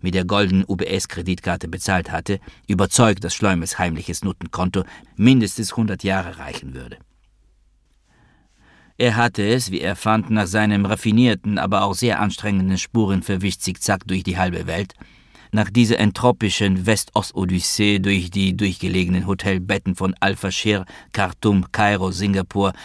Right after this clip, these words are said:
Wladiwostok und Tijuana verdient, endlich mal wieder auf einer perfekten Unterlage zu schlafen.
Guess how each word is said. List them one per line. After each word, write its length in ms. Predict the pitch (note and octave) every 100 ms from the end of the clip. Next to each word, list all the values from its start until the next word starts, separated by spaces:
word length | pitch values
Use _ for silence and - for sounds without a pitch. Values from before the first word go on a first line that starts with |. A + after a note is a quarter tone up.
| -
Wladiwostok 640 | G2+ F#2+ F#2 F#2+ - G#2+ -
und 80 | F#2
Tijuana 480 | F#2+ F#2 G2+ G2+
verdient, 560 | F#2 F2+ E2+ G#2 F#2 G2 - - -
endlich 300 | F#2 F2+ F2+
mal 220 | F2+ F2+
wieder 260 | G2+ F#2 F2+
auf 120 | F2+
einer 240 | F2+ F2+
perfekten 460 | F#2 E2+ G2 - F#2+
Unterlage 560 | G2 F2 E2 D#2 D2 -
zu 100 | F#2
schlafen. 480 | - C#2 - -